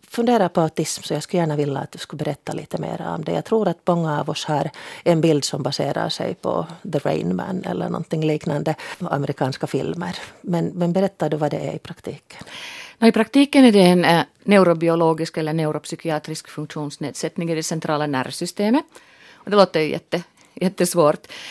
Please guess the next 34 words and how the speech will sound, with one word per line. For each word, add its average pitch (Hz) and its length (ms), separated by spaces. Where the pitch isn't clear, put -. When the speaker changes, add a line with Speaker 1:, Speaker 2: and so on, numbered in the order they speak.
Speaker 2:
Men 247 80
det 277 60
betyder 330 280
att 294 100
man 285 140
har 302 120
i 277 40
praktiken 277 460
ett 247 100
lite 262 220
annorlunda 214 400
operativsystem 151 920
än 139 80
alla 135 200
andra. 117 320
Om 214 120
en 254 120
del 240 140
är 220 120
Apple 233 180
och 220 140
en 214 120
del 196 100
är 190 60
ios 185 320
så - 120
har 175 140
man 160 120
då, 156 140
eller 151 260
Android, 147 460
så 170 120
har 170 140
man 156 100